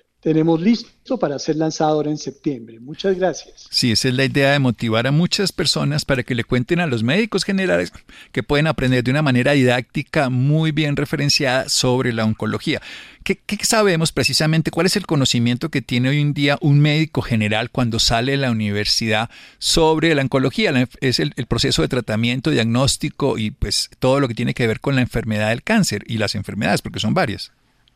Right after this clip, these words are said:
Speaker 1: Pues, eh, sí, Santiago, en, durante la carrera de medicina y de enfermería y otras de la salud, obviamente se trata el tema de la oncología, pero se hace en una forma, yo diría, como un poquito fumigada, es decir, en,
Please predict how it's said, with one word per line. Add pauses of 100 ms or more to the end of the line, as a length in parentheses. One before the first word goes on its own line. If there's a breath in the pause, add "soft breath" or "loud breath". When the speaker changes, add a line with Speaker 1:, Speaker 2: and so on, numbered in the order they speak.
(180)
Speaker 1:
Pues,
eh,
sí,
Santiago,
en, (160)
durante
la
carrera
de
medicina
y
de
enfermería
y
otras
de
la
salud, (600 soft breath)
obviamente
se
trata
el
tema
de
la
oncología, (720 soft breath)
pero
se
hace
en
una
forma, (160)
yo
diría,
como
un
poquito
fumigada,
es
decir,
en,